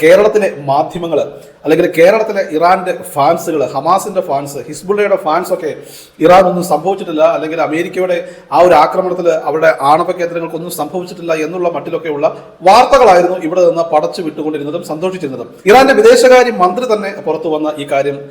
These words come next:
ലോകത്തോട് വിളിച്ചു പറയുകയാണ്, "ഞങ്ങളുടെ ആണവ സൈറ്റുകൾക്ക് ഒരുപാട് കേടുപാടുകൾ പറ്റിയിരിക്കുന്നു." ഫോർഗോ എന്ന് പറയുന്ന ഏറ്റവും ഇമ്പോർട്ടന്റ് ആയിട്ടുള്ള ആണവ സെന്ററിൽ, അല്ലെങ്കിൽ ആണവ കേന്ദ്രത്തിൽ ഗുരുതരമായ നാശനഷ്ടം ഉണ്ടായിരിക്കുന്നു എന്നുള്ള വാർത്ത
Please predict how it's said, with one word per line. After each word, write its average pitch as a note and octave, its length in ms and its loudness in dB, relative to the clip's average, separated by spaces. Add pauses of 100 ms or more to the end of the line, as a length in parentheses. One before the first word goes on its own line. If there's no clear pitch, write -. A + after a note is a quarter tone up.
(140)
ലോകത്തോട് D#3 420 0
വിളിച്ചു C#3 240 -8
പറയുകയാണ്, C#3 600 -2
"ഞങ്ങളുടെ C#3+ 480 -4
ആണവ D3+ 380 -4
സൈറ്റുകൾക്ക് C3 560 -8 (320)
ഒരുപാട് D3+ 300 4
കേടുപാടുകൾ D3+ 540 2
പറ്റിയിരിക്കുന്നു." D3 720 -8 (300)
ഫോർഗോ C4 380 6
എന്ന് B3 120 4
പറയുന്ന G#3 240 2
ഏറ്റവും F#3+ 340 -2
ഇമ്പോർട്ടന്റ് B3 480 2
ആയിട്ടുള്ള F3 480 0
ആണവ F3 500 0 (140)
സെന്ററിൽ, D#3 300 -2
അല്ലെങ്കിൽ C#3 220 -2
ആണവ E3+ 280 0
കേന്ദ്രത്തിൽ D#3+ 540 -6 (400)
ഗുരുതരമായ C#4+ 600 4
നാശനഷ്ടം F#3 520 0
ഉണ്ടായിരിക്കുന്നു C#3+ 480 -4
എന്നുള്ള C#3 420 -6
വാർത്ത A#2+ 380 -8